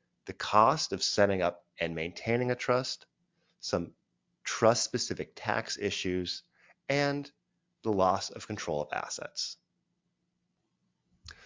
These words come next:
To recap, giving money while you're alive provides an opportunity to see your loved ones enjoy the money,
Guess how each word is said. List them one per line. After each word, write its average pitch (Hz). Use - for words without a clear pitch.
To 143
recap, 95
giving 160
money 120
while 101
you're 104
alive 73
provides 117
an 170
opportunity 110
to -
see 131
your 170
loved 110
ones 110
enjoy 101
the 95
money, 78